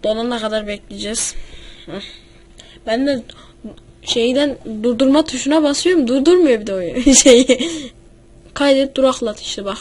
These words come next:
Şunu bir dakika şuraya çekeceğim. Duraklat. F olmuş lan. He, tamam. Tamam, ben de F on bire basıyorum. <laughs> Dur, durdurayım da öyle. Oğlum durdurdum, şey oldu lan. Ne kadar, ne kadar şanssız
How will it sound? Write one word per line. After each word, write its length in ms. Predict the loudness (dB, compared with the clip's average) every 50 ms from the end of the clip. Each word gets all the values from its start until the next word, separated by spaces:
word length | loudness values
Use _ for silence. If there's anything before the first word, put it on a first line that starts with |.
| -14 -20
Şunu 380 | -20 -16 -10 -6 -4 -4 -2
bir 60 | -2 -2
dakika 280 | -4 -4 -6 -10 -12
şuraya 240 | -10 -6 -4 -4 -4
çekeceğim. 500 | -4 -4 -6 -6 -8 -8 -10 -10 -12 -14 -16 -20 -20 -20 -20 -20 -20 -20 -20 -20 -20 -20 -20 -20 -20 -20 -20 -20 -16 -6
Duraklat. 680 | 0 2 4 4 4 2 2 2 2 2 0 -4 -18 -18 -20 -20 -20 -14 -8
F 220 | -8 -4 2 4 4
olmuş 400 | 4 4 4 2 0 -2 -4 -4
lan. 680 | -4 -4 -4 -6 -6 -6 -6 -6 -8 -8 -8 -8 -8
He, 340 | -8 -10 -10 -10 -12 -12 -12
tamam. 360 | -10 -8 -8 -8 -8 -10 -16 -18 -20 -20 -20 -20 -20 -12
Tamam, 300 | -10 -8 -8 -6 -4 -2
ben 140 | 0 0 0
de 180 | -2 -4 -6
F 140 | -8 -8 -14
on 140 | -12 -10 -8
bire 160 | -6 -6 -6
basıyorum. 380 | -6 -8 -8 -8 -6 -2 2 6
<laughs> 180 | 6 6 4 2 -8 -10 -10 -12 -16 -18 -14 -8 -6
Dur, 180 | -6 -6 -4
durdurayım 480 | -6 -6 -6 -6 -6 -4 -4 -4 -6 -8
da 60 | -10
öyle. 220 | -12 -12 -12 -14 -16 -18 -20 _ -20 -20 -20 -20 -20 -18 -10
Oğlum 320 | -6 -4 -4 -4 -4 -2 -2
durdurdum, 560 | -2 0 0 0 0 2 0 0 0 -2 -6 -14 -20 -16
şey 220 | -12 -8 -6 -4 -4
oldu 280 | -4 -4 -6 -10 -10
lan. 200 | -10 -10 -12 -12 -16 -16 -12
Ne 120 | -10 -8 -6
kadar, 340 | -4 -4 -4 -6 -6 -6
ne 80 | -8 -6
kadar 240 | -6 -4 -4 -4 -4
şanssız 540 | -4 -6 -6 -8 -10 -12 -14 -14 -16 -16